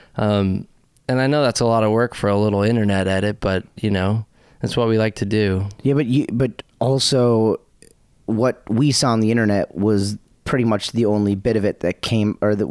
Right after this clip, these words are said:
Speaker 2: the edit, because
Speaker 1: Yeah,
Speaker 2: you
Speaker 1: yeah.
Speaker 2: guys kept the footage to yourselves, right? You guys didn't release anything. You weren't giving out teases of
Speaker 1: Yeah, I know. We kinda kept it under wraps. I don't, that was just kinda how it happened. But, um,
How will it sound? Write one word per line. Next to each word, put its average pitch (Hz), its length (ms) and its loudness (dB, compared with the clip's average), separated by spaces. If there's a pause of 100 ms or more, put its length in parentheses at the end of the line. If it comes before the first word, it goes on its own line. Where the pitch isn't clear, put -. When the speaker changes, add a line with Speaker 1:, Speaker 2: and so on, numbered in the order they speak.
Speaker 2:
the 104 320 -2
edit, 107 340 0 (100)
because 120 200 0
Speaker 1:
Yeah, 107 120 0
Speaker 2:
you 131 80 2
Speaker 1:
yeah. - 60 0
Speaker 2:
guys 120 480 0 (240)
kept - 560 -4
the 107 220 -2
footage 113 560 -2
to - 120 -4
yourselves, 98 600 0
right? 101 140 2
You 110 140 2
guys 107 280 0
didn't 104 300 0
release 110 440 0
anything. 107 500 0
You 104 120 0
weren't 101 180 -2
giving 101 260 0
out 98 380 0 (600)
teases 120 680 2
of 117 240 2
Speaker 1:
Yeah, 185 140 2
I 143 80 2
know. 151 220 2
We 127 120 2
kinda 147 300 0
kept 131 320 -2
it 123 80 0
under 127 240 2
wraps. 113 380 0
I 117 80 0
don't, 113 320 -2
that 107 100 2
was 107 180 -2
just 104 240 -4
kinda 104 260 0
how 101 240 0
it 98 80 0
happened. 98 440 -2
But, 98 340 -2
um, 98 340 0